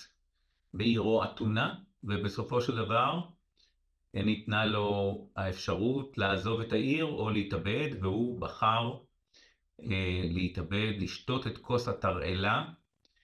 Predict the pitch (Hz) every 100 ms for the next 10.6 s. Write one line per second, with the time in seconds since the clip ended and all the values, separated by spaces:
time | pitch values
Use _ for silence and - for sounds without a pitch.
0 | _ _ - 87 98 98 104 113 104 95
1 | 90 104 98 95 90 - 95 90 85 -
2 | - - 139 127 127 123 117 92 92 101
3 | 104 104 104 104 - - _ _ 104 110
4 | 98 90 113 143 123 76 - - - _
5 | _ _ _ _ - 101 101 - 95 98
6 | 87 87 92 95 104 104 - 90 - 87
7 | 85 80 - _ _ _ _ - 110 101
8 | - 110 - 92 87 85 - 92 107 139
9 | - 151 180 240 - _ _ _ _ _
10 | _ _ 98 95 95